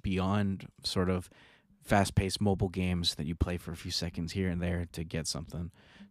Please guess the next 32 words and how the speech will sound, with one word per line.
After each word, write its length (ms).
to 80
get 160
the 60
blood 280
pumping. 440
Um, 560
maybe 400
it's 200
gonna 180
be 400
larger 360
titles, 840
triple 340
A 120
games, 720
no 320
idea. 460
Guess 420
we'll 180
see 160
soon 200
enough 320
if 140
it 60
catches 360
on. 340
What 160
should 240
also 340
catch 360
on 260
everywhere 540